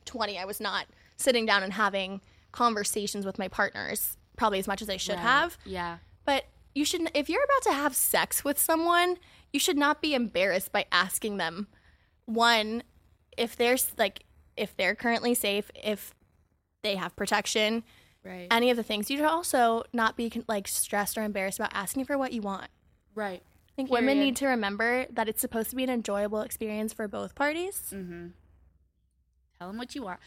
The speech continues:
Speaker 2: 'Cause you should know. You should know. We know
Speaker 1: Yes. Yes.
Speaker 2: at this age,
Speaker 1: How
Speaker 2: I
Speaker 1: do you
Speaker 2: think.
Speaker 1: go about asking?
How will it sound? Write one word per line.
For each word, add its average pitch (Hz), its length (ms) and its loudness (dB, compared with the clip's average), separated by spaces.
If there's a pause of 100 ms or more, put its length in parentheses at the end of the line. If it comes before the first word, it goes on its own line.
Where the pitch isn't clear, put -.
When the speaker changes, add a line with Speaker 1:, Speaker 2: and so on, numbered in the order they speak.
(160)
Speaker 2:
'Cause 320 100 -6
you 392 100 -2
should 622 180 -2
know. 190 340 -2 (220)
You 381 140 -4
should 202 340 -8
know. 208 120 -12 (160)
We 311 260 -14
know 233 140 0
Speaker 1:
Yes. - 640 -2 (260)
Yes. 247 180 -4
Speaker 2:
at - 260 -4
this 214 160 -6
age, 170 640 -14
Speaker 1:
How 285 180 6
Speaker 2:
I - 40 6
Speaker 1:
do 311 40 -2
you 311 340 0
Speaker 2:
think. 285 240 -4
Speaker 1:
go 247 140 4
about 226 280 4
asking? - 560 -8